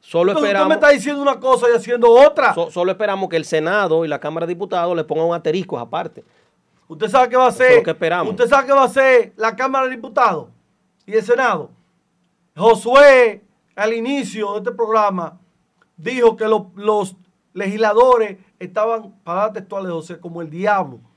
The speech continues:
Speaker 2: ¿Usted sabe por qué? Porque le quitaron O N G a diputados y a diputadas.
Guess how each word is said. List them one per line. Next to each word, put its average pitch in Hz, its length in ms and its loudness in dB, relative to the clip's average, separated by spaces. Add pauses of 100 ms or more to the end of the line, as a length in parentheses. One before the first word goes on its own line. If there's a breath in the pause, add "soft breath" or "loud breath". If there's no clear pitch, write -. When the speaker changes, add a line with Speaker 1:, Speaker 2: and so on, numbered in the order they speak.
(180)
Speaker 2:
¿Usted 185 180 -10
sabe 277 200 0
por 269 160 -6
qué? 208 260 -6 (600)
Porque 240 400 2
le 240 160 0
quitaron 247 760 4
O 254 320 2
N 247 160 -4
G 226 600 -2 (520)
a 208 180 -2
diputados 240 840 2
y 220 80 -6
a 220 60 -2
diputadas. 220 920 0